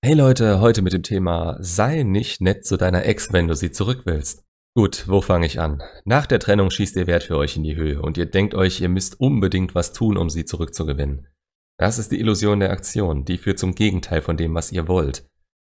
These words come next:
Aber das ist auch schon ein Schritt zu weit. Gehen wir einen zurück.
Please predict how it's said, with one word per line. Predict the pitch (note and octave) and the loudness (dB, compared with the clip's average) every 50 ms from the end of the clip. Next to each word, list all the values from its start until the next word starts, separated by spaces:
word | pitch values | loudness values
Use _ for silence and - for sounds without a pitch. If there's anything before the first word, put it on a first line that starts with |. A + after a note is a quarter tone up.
| _ | _
Aber | - E2+ G2+ F#2+ | 0 2 2 4
das | G#2+ A2 A2+ | 4 2 0
ist | A2 - | -4 -4
auch | - G#2+ - | -4 -4 -2
schon | - - A2+ A2+ A2+ | -2 0 0 -2 -2
ein | - G2 G2 G2+ G2 | -2 0 0 0 0
Schritt | - - - F2 - - | -2 -4 -4 -4 -4 -4
zu | - F2 D#2+ | -4 -4 -2
weit. | D#2 D2+ D2 C#2 C2 - - - _ _ _ _ _ | -2 -2 -2 -2 -4 -8 -12 -18 _ _ _ _ _
Gehen | _ A2+ C3 A#2 | _ 2 4 4
wir | G#2+ F2 | 4 4
einen | F#2+ F2+ E2+ - | 2 2 0 0
zurück. | - F2 D#2+ D2 C#2+ C#2 - - - | -2 -2 -2 -2 -2 -4 -6 -12 -20